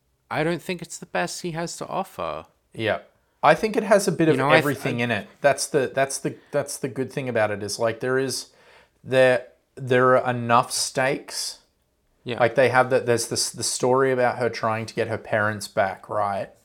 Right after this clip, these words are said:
Speaker 2: That's
Speaker 1: Mm-hmm.
Speaker 2: always there.
Speaker 1: Mm-hmm.
Speaker 2: But, and, and, you know,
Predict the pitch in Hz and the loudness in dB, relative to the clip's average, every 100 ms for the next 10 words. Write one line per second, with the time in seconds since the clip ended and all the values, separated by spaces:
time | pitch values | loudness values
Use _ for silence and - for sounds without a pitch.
0 | _ _ _ - 113 - - 120 127 131 | _ _ _ -4 -4 -4 -4 2 4 4
1 | 135 127 113 117 110 107 101 87 - _ | 2 0 -4 -4 -2 0 0 -2 -10 _
2 | _ _ _ _ _ _ _ _ 117 110 | _ _ _ _ _ _ _ _ -12 -10
3 | 113 117 117 117 110 120 123 120 117 | -6 -4 -2 -2 -2 -2 -2 -2 -2